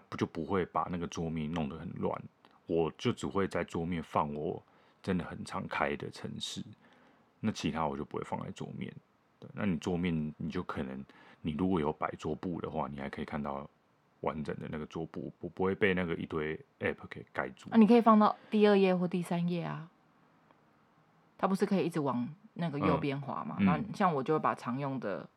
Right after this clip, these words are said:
Speaker 2: 我，因为我桌布就是放人的照片，我不想知道那个人，然后我就把其他的都整理到第后面的页面，
Speaker 1: 嗯。
Speaker 2: 然后第一页就是让它比较干净，放几个重要的就好了。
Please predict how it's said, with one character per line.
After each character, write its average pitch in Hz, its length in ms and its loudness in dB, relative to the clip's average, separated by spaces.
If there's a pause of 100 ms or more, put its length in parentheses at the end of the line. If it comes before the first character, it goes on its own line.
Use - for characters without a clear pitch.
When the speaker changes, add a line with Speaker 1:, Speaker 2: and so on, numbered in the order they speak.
(220)
Speaker 2:
我， - 80 2
因 202 60 8
为 226 100 10
我 170 60 8
桌 170 160 4
布 165 140 0
就 165 100 0
是 151 100 -2
放 151 280 4
人 127 200 -2
的 127 80 -4
照 139 160 2
片， 139 180 0
我 127 60 -2
不 139 120 -6
想 131 180 -2
知 139 140 -2
道 135 120 0
那 139 100 -4
个 131 100 0
人， 92 180 -2
然 127 100 -2
后 131 60 -2
我 123 80 -4
就 156 100 2
把 - 240 2 (400)
其 - 140 -4
他 156 160 4
的 139 140 2
都 135 360 0 (320)
整 139 160 0
理 135 80 -2
到 135 240 0 (140)
第 156 140 -2
后 147 180 2
面 139 180 0
的 113 120 -2
页 123 220 -2
面， 101 260 4
Speaker 1:
嗯。 - 20 4
Speaker 2:
然 127 100 2
后 139 80 0 (140)
第 156 80 -2
一 147 160 0
页 139 100 2
就 135 140 -2
是 139 60 -2
让 135 120 2
它 131 200 -2
比 - 80 -16
较 - 100 -4
干 - 260 -2
净， 120 200 -2
放 - 240 -2
几 - 80 -12
个 - 80 -8
重 139 260 -4
要 - 100 -4
的 - 120 -8
就 - 120 -10
好 - 160 -14
了。 - 140 -16